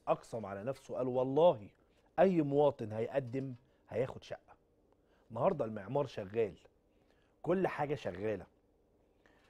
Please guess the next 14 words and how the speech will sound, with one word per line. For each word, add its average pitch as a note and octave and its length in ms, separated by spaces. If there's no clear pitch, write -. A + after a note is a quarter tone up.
مفيش D3+ 260
حاجه F3+ 220
النهارده D#3 340
الدوله C#3 320
بتتاخر - 520
عنها، A2 300
لكن B2 300
احنا D3+ 300
كمواطنين B2+ 840
نشتغل A#2+ 680
كويس C#3 480
جدا B2+ 320
مع G2+ 220
الدوله. G2 440